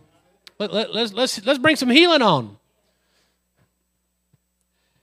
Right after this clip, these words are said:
If one looks like God and the other doesn't, we're missing something, okay? There is no house divided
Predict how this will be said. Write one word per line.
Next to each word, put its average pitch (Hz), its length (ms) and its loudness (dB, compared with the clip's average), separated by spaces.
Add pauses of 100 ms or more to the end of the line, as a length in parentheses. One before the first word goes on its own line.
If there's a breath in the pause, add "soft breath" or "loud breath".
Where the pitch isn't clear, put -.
(380)
If 196 160 -2
one 262 640 0
looks 233 320 -4
like 254 260 -2
God 247 340 -2
and 175 120 -6
the 170 100 -2
other 185 220 -4
doesn't, 190 600 -4 (320)
we're 180 300 -4
missing 180 380 -6
something, 107 440 -12 (240)
okay? 151 260 -6 (1800)
There 175 100 2
is 269 160 2
no 262 140 2
house 220 300 0
divided 180 760 -2